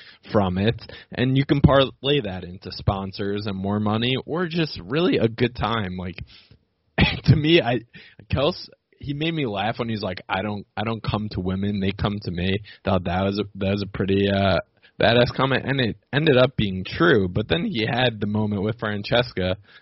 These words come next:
but he just, like, be, like, step up into the limelight, Kels. This was your time to shine, and you're like, "Oh, I,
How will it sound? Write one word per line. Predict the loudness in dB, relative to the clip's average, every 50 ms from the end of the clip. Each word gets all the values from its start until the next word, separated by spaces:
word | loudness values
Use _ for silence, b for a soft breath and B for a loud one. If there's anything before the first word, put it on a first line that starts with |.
| b b _ _
but | 2 2
he | 2 2 -2 -4
just, | -4 -6 -6 -4 -4
like, | -2 -2 -2 -4 -6 -8 -12 -20 -20 _ _ _ _ _ _ _ _ _ -20 -20 -20 -20 -20 -16 -16 -14 -14 -14 -14 -8 -4
be, | -2 -2 -2 -2 -4 -6 -10 _ -8
like, | -6 -6 -6 -6 -10 -16
step | -16 -12 -4 -2 -2 0 2 2
up | 2 2 4 2
into | 0 -2 -2 0
the | 0 0
limelight, | 0 2 2 2 0 0 0 -2 -4 -4 -6 -6
Kels. | -6 -6 -6 -6 -6 -8 -8 -6
This | -6 -4 -2 -2
was | -2 0
your | 0 -2 0 0
time | 2 2 2 2 0 0
to | -2
shine, | -2 -4 -4 -2 -2 -2 -2 -2 -2 -4 B B B B B B B
and | -2 2
you're | 4 4 4
like, | 2 2
"Oh, | 0 0 0 0 0
I, | -2 -2 -4 -4 -4